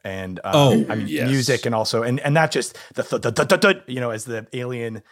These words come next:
Speaker 1: comes at
Speaker 2: Yeah.
Speaker 1: you is so horrifying.
Speaker 2: Audio
Speaker 1: Um,
Speaker 2: in horror, audio in anything. People underestimate audio.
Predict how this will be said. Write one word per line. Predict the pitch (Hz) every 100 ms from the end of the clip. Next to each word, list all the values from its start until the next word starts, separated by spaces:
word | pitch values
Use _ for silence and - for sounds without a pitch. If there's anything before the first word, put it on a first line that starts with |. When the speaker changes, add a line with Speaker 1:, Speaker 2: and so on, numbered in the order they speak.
| _ _ -
Speaker 1:
comes | 139 120
at | 120 120
Speaker 2:
Yeah. | 117 104
Speaker 1:
you |
is | 95
so | - - 143 123
horrifying. | 113 117 107 104 101 - 95
Speaker 2:
Audio | 101 117 120 113
Speaker 1:
Um, | 101
Speaker 2:
in | 90
horror, | - 101 90 73 -
audio | 120 180 226 185
in | 143 127
anything. | 131 143 135 - 64 -
People | 147 147 160 -
underestimate | 113 120 113 107 98 - 90 85 - -
audio. | 85 78 62